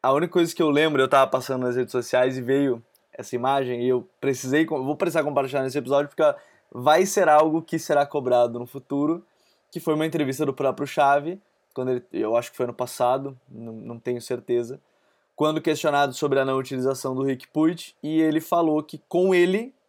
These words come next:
com ele, seria titular sempre, porque é um jogador de qualidade. Eu sempre digo que quando a gente tá longe,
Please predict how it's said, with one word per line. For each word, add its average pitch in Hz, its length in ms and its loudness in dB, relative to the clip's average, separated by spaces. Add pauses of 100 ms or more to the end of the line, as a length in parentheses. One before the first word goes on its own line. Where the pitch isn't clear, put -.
(380)
com 151 220 -4
ele, 151 340 0 (280)
seria 147 400 0
titular 143 420 0
sempre, 139 420 -6
porque 147 240 -10
é 147 40 -2
um 143 80 -4
jogador 135 380 0
de - 80 -14
qualidade. 135 640 -2 (1160)
Eu 165 120 4
sempre 226 260 0
digo 220 180 0
que 208 200 -6 (120)
quando 180 180 2
a 175 40 0
gente 175 180 -2
tá 156 160 4
longe, 143 720 2